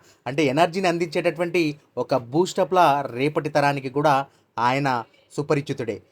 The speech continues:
So, అలాంటి నటసింహం నందమూరి బాలయ్య బాబు గారు కేవలం తన సినీ ప్రస్థానమే కాదు, రాజకీయ పరంగా కూడా మూడు సార్లు వరుసగా ఎమ్మెల్యేగా గెలిచి తన సత్తా చాటాడు. And ఇక మానవత్వాన్ని చాటుకునే విధంగా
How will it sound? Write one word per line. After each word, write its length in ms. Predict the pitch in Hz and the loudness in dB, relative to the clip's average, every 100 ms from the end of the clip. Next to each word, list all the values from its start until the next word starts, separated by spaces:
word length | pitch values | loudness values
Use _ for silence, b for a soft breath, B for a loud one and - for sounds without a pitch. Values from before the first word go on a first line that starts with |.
| _ - | _ -4
So, 100 | 143 135 | -2 -2
అలాంటి 360 | 131 156 202 208 | 0 4 4 4
నటసింహం 500 | 175 185 214 185 180 | 2 0 -2 -2 0
నందమూరి 380 | 156 165 165 165 | 0 0 2 2
బాలయ్య 340 | 139 135 147 | 4 4 4
బాబు 200 | 143 143 | 2 2
గారు 340 | 139 151 143 120 b _ _ | 4 4 4 -2 b _ _
కేవలం 440 | 156 160 175 156 120 b _ - | 2 4 4 2 -2 b _ -6
తన 140 | 139 | -4
సినీ 260 | 127 143 170 | -4 -2 -2
ప్రస్థానమే 600 | 175 151 175 170 170 170 | 0 0 2 2 2 2
కాదు, 360 | 151 135 170 240 b b 113 | 2 2 0 -4 b b 2
రాజకీయ 500 | 135 151 170 156 175 | 6 6 2 2 2
పరంగా 360 | 151 147 156 | 4 4 4
కూడా 360 | 151 156 151 127 b _ - | 4 6 6 4 b _ -10
మూడు 340 | 131 151 165 | 0 4 4
సార్లు 400 | 165 156 156 165 | 4 4 6 4
వరుసగా 680 | 151 131 147 175 165 143 135 b _ | 4 2 2 2 6 4 2 b _
ఎమ్మెల్యేగా 640 | 120 135 160 165 170 156 160 | -4 0 4 6 6 8 6
గెలిచి 540 | 143 139 156 170 147 b b - | 6 0 0 -2 -2 b b -8
తన 120 | 127 127 | -4 -4
సత్తా 380 | 131 - 147 143 | -4 0 0 2
చాటాడు. 400 | 120 117 107 98 - _ 120 | 0 -2 -4 -8 -16 _ -4
And 140 | 131 | -2
ఇక 300 | 147 147 113 - _ _ | 2 4 4 0 _ _
మానవత్వాన్ని 800 | 120 123 147 180 185 175 180 180 | -4 4 4 6 4 4 2 2
చాటుకునే 420 | 160 156 147 156 151 | 2 2 2 0 0
విధంగా 480 | 139 143 147 127 | 2 4 4 4